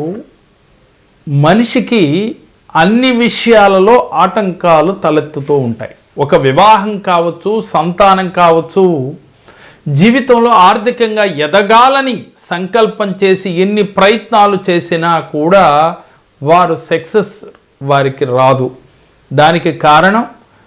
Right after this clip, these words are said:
గురువు యొక్క అనుగ్రహం లేకపోవటమే. ఎప్పుడైతే గురుగ్రహం అనుకూలత లేదో వీరు ఎంత కష్టపడినప్పటికీ కూడా వీరు తలచిన తలంపులు నెరవేరవు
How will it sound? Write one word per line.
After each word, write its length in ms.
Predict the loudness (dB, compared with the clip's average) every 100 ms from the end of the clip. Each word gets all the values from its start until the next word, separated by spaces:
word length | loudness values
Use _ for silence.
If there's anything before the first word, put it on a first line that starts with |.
| _ -2
గురువు 420 | 4 4 4 2
యొక్క 280 | 0 0 0
అనుగ్రహం 1000 | 0 0 0 0 0 0 0 -2 -2
లేకపోవటమే. 1300 | 0 0 0 -2 2 2 2 0 0 0 0 -2 -6 -14 _ _ _ _ _ _
ఎప్పుడైతే 680 | 0 2 4 2 2 2 2
గురుగ్రహం 680 | 4 2 2 2 0 0 -2 -4
అనుకూలత 600 | -2 -2 0 2 2 2 0
లేదో 480 | 4 4 4 4 2 0 -2 -6 -14 _ _ _ -16
వీరు 840 | -6 0 2 2 2 0 -2 -4 -8 _ _ -2
ఎంత 360 | 0 0 -2
కష్టపడినప్పటికీ 1200 | -2 -2 -4 0 2 2 2 -2 -4 -6 -4 -4
కూడా 720 | -4 -2 2 2 2 0 -2 -8 _ _ _
వీరు 520 | -4 0 2 2 0 -2 -2
తలచిన 500 | 2 2 2 -2 -2
తలంపులు 800 | -2 0 2 2 -2 -4 0 0
నెరవేరవు 1120 | 0 0 2 4 4 4 4 2 2 2 0